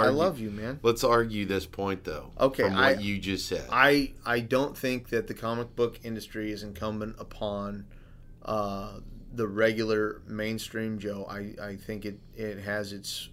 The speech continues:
Speaker 2: uh, fan base, and I think it will survive, um, based, based strictly on that.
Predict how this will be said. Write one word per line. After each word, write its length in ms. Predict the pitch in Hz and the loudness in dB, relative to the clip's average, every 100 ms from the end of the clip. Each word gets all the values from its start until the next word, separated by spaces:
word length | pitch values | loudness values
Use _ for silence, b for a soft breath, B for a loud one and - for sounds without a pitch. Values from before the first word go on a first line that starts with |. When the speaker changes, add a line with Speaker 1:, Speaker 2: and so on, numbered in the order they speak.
| - | -8
Speaker 2:
uh, 180 | 104 98 | -8 -2
fan 300 | 127 151 151 | 2 2 4
base, 240 | 151 147 | 2 0
and 100 | 101 | -6
I 60 | 98 | -6
think 180 | 104 | -6
it 80 | 104 | -6
will 160 | 101 107 | -2 -2
survive, 720 | - 101 107 107 107 104 - - b b b b b | -2 0 4 4 4 0 -4 -18 b b b b b
um, 580 | - 110 104 98 98 90 - - - - 104 | -2 0 0 0 -4 -10 -14 -20 -18 -14 -2
based, 380 | 233 220 - - - - | 0 0 -4 -8 -14 -6
based 440 | 113 107 - - - | -6 -4 -8 -10 -6
strictly 340 | 135 131 113 110 | -2 -2 -4 -8
on 180 | 104 | -8
that. 320 | 104 98 - | -8 -10 -12